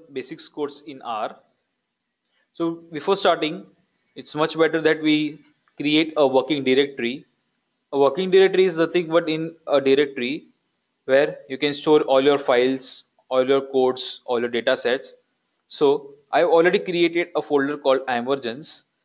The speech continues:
and in I M versions, I've already created R basics folder. I'll just copy this path, go to R,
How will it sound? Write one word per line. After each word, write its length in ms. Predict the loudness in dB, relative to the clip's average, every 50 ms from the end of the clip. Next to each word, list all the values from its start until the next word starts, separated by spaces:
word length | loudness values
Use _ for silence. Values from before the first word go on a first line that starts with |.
| _ _ _
and 160 | -10 -8 -6
in 160 | -6 -4 -2 0
I 80 | 0 0
M 80 | 0
versions, 380 | 0 -2 -2 -2 -6 -8 -10 _ -2
I've 120 | -2 -2
already 320 | 0 0 0 0 0 0 -2
created 520 | -4 -2 -4 -2 -2 -2 -4 -6 -6 -10 _ _ 0
R 220 | 2 2 2 2
basics 400 | 0 -4 -4 -4 -6 -8 -10 -4
folder. 340 | -2 0 0 0 0 -4 -6 -8 _ _ _ _ _ _ _ _ _ _ _ _ _ _ _ _ _ _ _ _ _ 0
I'll 200 | 0 0 2 2
just 240 | 0 -2 -2 0
copy 300 | 0 0 0 2 2 0
this 180 | 0 0 -4 -6
path, 440 | -4 0 0 2 2 0 -2 -8 -20 _ _ _ _ _ _ _ _ _ _ _ _ _ _ _ _ _ _ _ _ _ _ _ _ _ _ _ _ _ _ _ _ _ _ _ _ _ _ _ _ _ _ _ _ _ _ _ _ _ _ _ _ _ _ _ _ _ _ -2
go 80 | -2
to 260 | -2 -2 -4 -6 -4 0
R, 420 | 2 4 4 4 4 2 0 -6